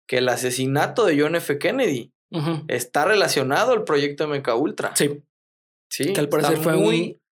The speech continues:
Speaker 2: un, un, un soldado de, que estaba en este proyecto que al
Speaker 1: Ujú.
Speaker 2: parecer, eh, se activó de alguna forma y decidió matar
Speaker 1: Y
Speaker 2: al
Speaker 1: mataron a
Speaker 2: presidente.
Speaker 1: John F. Kennedy.
Speaker 2: Exactamente.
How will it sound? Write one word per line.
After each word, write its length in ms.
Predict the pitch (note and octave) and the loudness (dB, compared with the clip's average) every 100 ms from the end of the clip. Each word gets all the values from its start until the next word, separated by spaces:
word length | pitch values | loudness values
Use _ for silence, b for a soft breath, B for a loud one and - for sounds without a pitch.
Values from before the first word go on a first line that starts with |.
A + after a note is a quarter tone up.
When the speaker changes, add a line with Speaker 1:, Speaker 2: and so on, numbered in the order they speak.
| _ - | _ -6
Speaker 2:
un, 260 | D3 D3 D3 | -2 -2 -4
un, 80 | D#3 | -2
un 60 | D3+ | 0
soldado 520 | D#3+ D#3+ D#3 E3 E3 | 2 2 2 2 2
de, 240 | D3 C#3 B2+ - | 2 2 -2 -8
que 60 | |
estaba 440 | - C3+ C#3 C#3+ C3+ | -4 0 0 0 0
en 140 | B2+ | -2
este 160 | C3+ D3+ | -4 -2
proyecto 460 | D#3+ D#3+ D#3 E3+ | 0 0 0 -4
que 120 | - | -2
al 60 | B2+ | -4
Speaker 1:
Ujú. 80 | C3+ | 0
Speaker 2:
parecer, 420 | C3 B2+ C#3+ C#3+ C#3+ B B _ | 0 2 2 0 -4 B B _
eh, 220 | - B2+ B2+ | -4 -2 0
se 100 | C3+ | -2
activó 800 | C3+ C#3 C#3 C#3 C#3+ C#3+ C3+ C3+ - | -2 0 2 4 4 2 0 -6 -10
de 140 | D3 | -2
alguna 280 | C3+ D3 D#3 | 0 2 0
forma 400 | D#3 F3 F3 G#3 | 2 0 2 0
y 180 | D3+ C3+ | 0 -4
decidió 320 | B2 A#2 C3+ | -6 -4 -2
matar 260 | C3 C3 C3 | -2 0 0
Speaker 1:
Y 20 | |
Speaker 2:
al 80 | C3+ | 0
Speaker 1:
mataron 320 | C3 B2+ A#2 C3+ | 0 -2 0 0
a 20 | |
Speaker 2:
presidente. 160 | B2+ | -2
Speaker 1:
John 100 | A#2 | -2
F. 160 | A#2 - | -6 -12
Kennedy. 280 | - G#2+ - | -14 -16 -8
Speaker 2:
Exactamente. 560 | C#3 C#3 D3 C#3+ C3+ | -2 0 0 0 -2